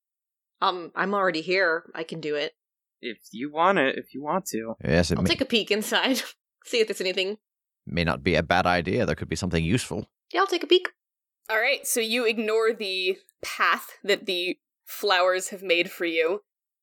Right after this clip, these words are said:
Speaker 4: uh, and continue closer to this cabin.
Speaker 1: For now. Hopefully it'll still be there <laughs> when I'm done, hopefully.
Speaker 4: And as you make your way towards the structure, you can see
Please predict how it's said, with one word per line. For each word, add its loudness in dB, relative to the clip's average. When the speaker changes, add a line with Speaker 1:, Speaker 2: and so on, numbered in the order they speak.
Speaker 4:
uh, 4
and -2
continue 2
closer 2
to -4
this 0
cabin. -2
Speaker 1:
For 0
now. 2
Hopefully 2
it'll 0
still 0
be 2
there 4
<laughs> 2
when 2
I'm 2
done, 2
hopefully. 2
Speaker 4:
And 2
as 2
you 2
make 2
your 4
way 4
towards 2
the -4
structure, 0
you -4
can -6
see 0